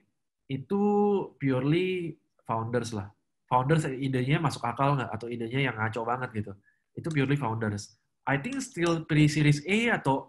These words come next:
up to series A itu juga masih founders. Founders udah even. Karena waktu mereka invest pertama kali seed funding, mereka ngelihatnya ya founders-nya aja,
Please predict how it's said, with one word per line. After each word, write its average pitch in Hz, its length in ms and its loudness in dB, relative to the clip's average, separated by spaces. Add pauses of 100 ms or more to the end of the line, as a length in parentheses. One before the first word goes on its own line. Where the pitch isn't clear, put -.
up 185 160 2
to 160 80 2
series 143 400 2
A 196 80 0
itu 214 160 -2
juga 131 160 -2
masih 113 240 -2
founders. 120 480 -4 (240)
Founders 135 320 -2
udah 135 80 0
even. 123 240 -4
Karena 143 160 0
waktu 202 240 0
mereka 131 240 -2
invest 147 320 -8
pertama 120 320 -8
kali 117 160 -4
seed 127 160 -6
funding, 147 320 -4
mereka 359 240 -6
ngelihatnya 135 320 -4
ya 113 160 0 (480)
founders-nya 113 500 -2
aja, 151 160 2